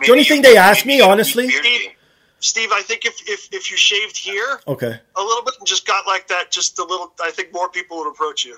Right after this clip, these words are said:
Speaker 2: Oh, th-, that's what it
Speaker 1: Yeah.
Speaker 2: is. That's what
Speaker 1: I
Speaker 2: it
Speaker 1: don't know. I, I noticed it. I think that your, your beard game came in strong since last I saw
Speaker 3: It
Speaker 1: you.
Speaker 3: did.
Speaker 1: That's why, that's
Speaker 3: It
Speaker 1: why
Speaker 3: did.
Speaker 1: I mentioned it.
Speaker 2: <laughs> Well, the one thing people always do ask is, "How long does, did it take to get to that point?" or whatever. That's the one common
Speaker 1: Yeah.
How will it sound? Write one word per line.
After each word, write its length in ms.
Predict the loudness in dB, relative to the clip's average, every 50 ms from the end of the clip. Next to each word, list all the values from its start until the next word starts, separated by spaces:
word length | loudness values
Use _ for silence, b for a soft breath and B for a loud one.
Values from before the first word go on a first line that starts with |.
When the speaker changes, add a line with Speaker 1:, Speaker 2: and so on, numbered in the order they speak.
| -16 -12
Speaker 2:
Oh, 100 | -12 -10
th-, 160 | -10 -8 -6
that's 240 | -4 -4 -6 -6 -8
what 140 | -12 -10 -10
it 80 | -10 -12
Speaker 1:
Yeah. 120 | -12 -14
Speaker 2:
is. 200 | -14 -16 -18 -14 -10
That's 180 | -8 -8 -8 -6
what 100 | -4 -4
Speaker 1:
I 20 |
Speaker 2:
it 40 | -4
Speaker 1:
don't 80 | -2 -2
know. 40 | -4
I, 280 | -4 -2 -2 -4 -4 -2 -4
I 100 | -4 -4
noticed 340 | -4 -6 -6 -6 -6 -6 -4
it. 60 | -4
I 80 | -4 -2
think 200 | -2 -4 -4 -4
that 120 | -4 -4
your, 180 | -2 -4 -4 -4 -6 -8 -10 -10
your 160 | -10 -10 -8 -6
beard 220 | -6 -6 -6 -4 -4
game 220 | -4 -4 -4 -4
came 220 | -6 -6 -6 -4 -4
in 100 | -6 -6
strong 360 | -8 -6 -4 -4 -4 -4 -4
since 200 | -8 -14 -12 -8
last 240 | -6 -6 -6 -6 -8
I 60 | -12
saw 200 | -12 -10 -8 -8 -6
Speaker 3:
It 80 | -6
Speaker 1:
you. 60 | -6
Speaker 3:
did. 120 | -8 -8 -10
Speaker 1:
That's 140 | -16 -16 _
why, 160 | -6 -6 -6 -6 -6 -6 -6
that's 140 | -6 -6 -4
Speaker 3:
It 40 | -4
Speaker 1:
why 200 | -4 -4 -4 -6 -8
Speaker 3:
did. 80 | -10 -12 _ _ _ _
Speaker 1:
I 180 | -20 -20 _ -18
mentioned 300 | -16 -14 -16 -16 -16 -18
it. 100 | -20 -20 -20 _ _ _ _ _ _ -4
Speaker 2:
<laughs> 840 | -4 -2 -2 -2 -4 -6 -6 -8 -10 -10 -10 -10 -12 -12 -10 0 6
Well, 120 | 6 8 8
the 100 | 8 8
one 160 | 8 6 6
thing 160 | 4 2 2
people 260 | 2 2 2 6 6 8
always 240 | 8 8 6 6
do 160 | 4 4 6 8
ask 220 | 8 6 6 2
is, 100 | 0 0
"How 140 | 2 4 4
long 220 | 4 4 4 4
does, 140 | 2 0 0
did 200 | 0 0 0 0
it 100 | 0 2
take 220 | 2 0 0 0
to 100 | -2 0
get 200 | 2 4 4 4
to 60 | 2 0
that 180 | 0 0 0 -2
point?" 220 | -2 -2 -2 -2
or 100 | -2 -4
whatever. 320 | -2 -2 -4 -4 -4 0
That's 280 | 2 4 4 4 4 2
the 100 | 0 2
one 320 | 4 4 4 4 2 -2 -4
common 320 | -2 -2 0 0 -2 -4
Speaker 1:
Yeah. 60 | -4